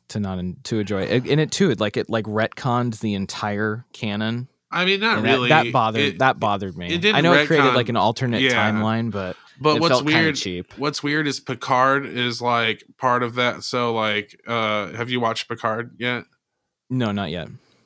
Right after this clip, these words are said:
Speaker 2: So, like, he talks about the destruction of Romulus, and so, like, it ties
Speaker 1: That
Speaker 2: into
Speaker 1: happened,
Speaker 2: the
Speaker 1: though, in Nemesis.
Speaker 2: Did it?
Speaker 1: Yeah.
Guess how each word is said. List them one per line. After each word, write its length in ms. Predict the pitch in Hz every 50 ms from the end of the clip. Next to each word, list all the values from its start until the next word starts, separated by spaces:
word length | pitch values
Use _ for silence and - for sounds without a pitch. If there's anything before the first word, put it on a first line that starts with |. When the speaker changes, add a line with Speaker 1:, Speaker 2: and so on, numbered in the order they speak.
| _ _
Speaker 2:
So, 280 | - - - 160 151 147
like, 240 | 143 143 139 131 123 120
he 140 | 135 135
talks 360 | 131 - 143 131 131 127 - -
about 440 | 123 123 120 113 110 101 - 107 107
the 100 | 120 117
destruction 840 | 107 113 110 107 - - 120 110 113 110 - 127 117 110 107 107 104
of 280 | 85 107 110 110 107 101
Romulus, 840 | 110 107 104 113 113 110 104 101 95 101 113 - - - - - - - _ _ _ _ _ - - 82 -
and 300 | - 120 117 113 110 110
so, 260 | 110 - 127 120 117
like, 400 | 113 110 107 107 101 104 98 _ _ _ -
it 180 | - 117 107 -
ties 280 | - 123 120 113 113
Speaker 1:
That 80 | 117 123
Speaker 2:
into 80 | 139 156
Speaker 1:
happened, 260 | 170 170 160 - 143 139
Speaker 2:
the 20 |
Speaker 1:
though, 220 | 127 123 120 120
in 140 | 117 113 107
Nemesis. 760 | 101 101 110 120 107 - - - - 55 - - - - - _ _ _ _ _ _ _ _ _ _ _ _ _ _ _ _ _ _ _ _ _ _ _ _ _ _ _ _ _ _ _ _ _ _ _ _ _ _
Speaker 2:
Did 160 | - 120 123
it? 220 | 156 208 226 - _ _ _ _ _ _ _ _ _ _ _
Speaker 1:
Yeah. 260 | - 170 214 180 101